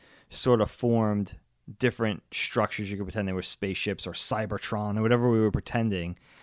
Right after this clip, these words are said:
We, we didn't have that type of stuff at home. We might have had a little swing set in the back or the deck or playing inside, but the s-, the s-, you know, the massive playground equipment was always kind of a cool setting for our action figures and Transformers. But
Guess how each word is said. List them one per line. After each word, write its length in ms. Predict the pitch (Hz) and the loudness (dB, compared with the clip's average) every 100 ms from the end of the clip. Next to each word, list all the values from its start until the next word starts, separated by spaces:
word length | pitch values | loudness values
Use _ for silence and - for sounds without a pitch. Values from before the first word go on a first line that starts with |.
| - _ | -20 _
We, 100 | 139 | 2
we 100 | 151 | 6
didn't 160 | 165 156 | 8 8
have 200 | 170 160 | 6 6
that 140 | 120 95 | 4 2
type 180 | 110 90 | -2 -2
of 60 | |
stuff 200 | - 87 | -4 -4
at 80 | 87 | -4
home. 300 | 87 73 - | -6 -6 -6
We 60 | 104 | -4
might 180 | 107 95 | -2 0
have 60 | |
had 100 | 92 | -2
a 80 | 85 | -4
little 240 | 87 92 80 | -4 -6 -4
swing 280 | - 143 | -2 -2
set 160 | 131 131 | 0 -2
in 60 | 107 | -2
the 60 | |
back 260 | 113 113 110 | 0 0 0
or 80 | 98 | -2
the 100 | 87 | -4
deck 460 | 85 107 101 98 - | -4 -2 0 -2 -4
or 160 | 90 | -6
playing 360 | - 110 98 92 | -4 -4 -2 -4
inside, 400 | 92 - 101 98 | -4 -2 -2 -2
but 140 | 92 | -6
the 100 | 98 | -6
s-, 340 | 92 - - - - - | -6 -4 -6 -8 -18 -12
the 60 | - | -2
s-, 240 | 113 - - | 0 0 -2
you 140 | 147 143 | 0 2
know, 140 | 123 | 4
the 120 | 120 | 4
massive 640 | 123 147 151 - 120 104 - _ _ | 4 4 4 2 0 0 -8 _ _
playground 380 | - 147 127 110 | 2 4 4 2
equipment 340 | 95 98 85 | 0 -2 -2
was 120 | 101 101 | -2 -2
always 240 | 104 95 | -2 -2
kind 160 | - 98 | -4 -6
of 80 | |
a 40 | 90 | -6
cool 220 | - 107 | -8 -8
setting 360 | 92 104 101 107 | -6 -4 -2 -4
for 160 | 101 | -2
our 80 | 92 | -2
action 320 | 73 87 - | -2 -4 -6
figures 300 | 98 107 104 | -8 -4 -4
and 80 | 95 | -6
Transformers. 520 | 85 90 - 95 117 | -6 -8 -6 -4 -4
But 240 | - 107 | -2 -2